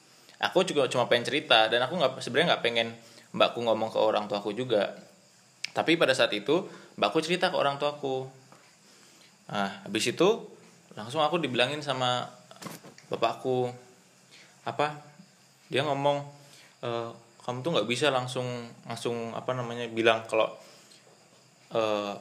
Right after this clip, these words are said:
kalau aku nih nggak bisa semuanya." Maksudnya, aku kan ngomong, "Aku tuh nggak bisa pinter segala hal," gitu. Tapi bapakku tuh kayak mena-, menyangkal gitu,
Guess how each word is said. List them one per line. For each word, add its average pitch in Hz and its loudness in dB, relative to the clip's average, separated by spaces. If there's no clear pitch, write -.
kalau 110 -4
aku 117 -6
nih 139 -4
nggak 131 0
bisa 113 -8
semuanya." 117 -4
Maksudnya, 131 -2
aku 120 2
kan 165 6
ngomong, 143 2
"Aku - -8
tuh 175 -2
nggak 135 2
bisa 117 -4
pinter 113 -4
segala 107 2
hal," 127 2
gitu. 101 -8
Tapi 135 -4
bapakku 123 0
tuh 175 0
kayak 127 4
mena-, 123 -2
menyangkal 131 2
gitu, 110 -2